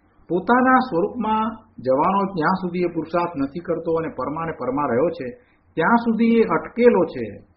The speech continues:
અને અટકેલો છે, તો પછી એને સ્વાનુભૂતિ ક્યાંથી થશે? બીજી વાત એ છે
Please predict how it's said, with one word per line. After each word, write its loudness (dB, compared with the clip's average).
અને -4
અટકેલો -2
છે, 0
તો -4
પછી -8
એને -6
સ્વાનુભૂતિ -4
ક્યાંથી -8
થશે? -18
બીજી 0
વાત 8
એ 8
છે 0